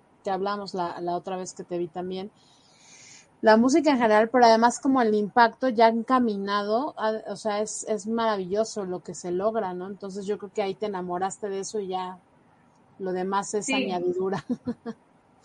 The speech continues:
Speaker 2: Sí, exactamente. Entonces, pues, terminó siendo como un camino súper bonito. Eh, ahorita los, los chiquitos que tengo, tengo una niña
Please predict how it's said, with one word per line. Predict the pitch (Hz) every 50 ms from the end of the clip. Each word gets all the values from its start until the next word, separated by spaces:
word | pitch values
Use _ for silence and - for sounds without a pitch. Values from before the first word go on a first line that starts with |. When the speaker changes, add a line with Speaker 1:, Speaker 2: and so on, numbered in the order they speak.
| _ _ _ _
Speaker 2:
Sí, | - 330 349
exactamente. | 294 254 - 277 277 - 294 277 285 294 311 302 302
Entonces, | - 254 240 240 247 269 262 254 254 254 - -
pues, | 214 214 214 214 - - _ _ _ _ _
terminó | - 247 247 247 247 247 247 247 254
siendo | 254 262 254 247 247 240 247
como | 214 208 208 202 208
un | 226
camino | 226 - 226 226 226 226 220 214 214
súper | - - - 302 302 - 254 247 -
bonito. | 220 220 240 262 262 - - 262 254 254 254 262 262 254 - _ _ _ _ _ _ -
Eh, | 214 214 214 214 208 208 202 - - 208
ahorita | 220 233 247 247 277 277 - - 240 226 226 240 233 233 - - - - -
los, | 214 214 208 202 202 202 196 202 202 202 - - - _ _ _ _
los | 202 208 202 202 202
chiquitos | - 202 202 220 - - 254 254
que | - 202 196
tengo, | - - 233 233 233 240 233 240 247 294 - - - - _ _ _ _ _ _ _
tengo | 233 226 226 233 233 226 233 240 240 240 247 240 - - 247
una | 254 262 262 262
niña | 269 262 254 262 262 254 254 - -